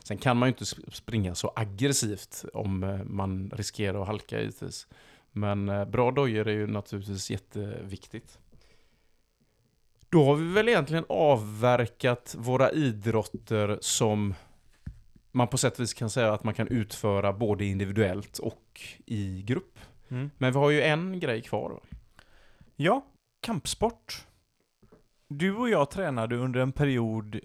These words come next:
Speaker 2: jujutsu.
Speaker 1: Jätteroligt.
Speaker 2: Ja, men det var jätteroligt
Speaker 1: Mm.
Speaker 2: faktiskt. Och det som jag tyckte var roligt, det var ju att, eh,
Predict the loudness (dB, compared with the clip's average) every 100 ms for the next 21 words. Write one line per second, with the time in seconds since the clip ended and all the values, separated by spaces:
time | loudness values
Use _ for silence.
0 | -10 -4 -4 -2 -6 -6 -4 -4 -6 -20
1 | _ _ _ _ -4 4 4 4 -4 -6
2 | -4 -4 -10 -14 -20 _ _ -6 -2 0
3 | 0 -2 -2 -4 -8 2 6 6 4 -2
4 | -6 -8 -14 -16 _ _ _ _ _ -8
5 | 0 0 2 2 4 2 0 -8 -2 0
6 | 4 4 4 2 -2 -2 -2 -4 -6 -2
7 | -2 0 2 2 2 0 -2 -2 -2 -4
8 | -4 -8 _ -6 -4 -4 -6 -6 -8 -8